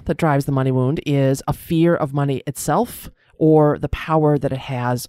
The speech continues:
over us. It can also show up for people who have a lot of money, but some just, just believe they never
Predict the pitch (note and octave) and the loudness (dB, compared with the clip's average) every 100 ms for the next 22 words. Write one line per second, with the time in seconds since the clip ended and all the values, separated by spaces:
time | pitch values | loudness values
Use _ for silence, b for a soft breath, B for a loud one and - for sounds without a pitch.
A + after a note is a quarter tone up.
0 | - C3 G#2 - - - F#3 G3 E3+ - | -6 -4 -4 -6 -10 -6 -2 -2 -2 0
1 | D#3 C3 C3 - - D3 C#3 C#3 B2+ B2+ | 0 0 0 -4 -6 -2 0 0 -2 -2
2 | A#2+ - A#2 G#2 A2+ B2 D#3 F3 G#3 A3+ | -4 -6 -8 -6 -4 -2 0 0 0 -2
3 | B B - C#3 D3 C3+ A#2+ - - - | B B -2 -2 -2 -4 -4 -8 -12 -8
4 | C#3+ C3 - - C3+ C3 B2 C3+ B2+ B2 | -6 -6 -8 -6 -4 -4 -4 -4 -2 -2
5 | B2 A#2+ A#2 | -2 -2 -4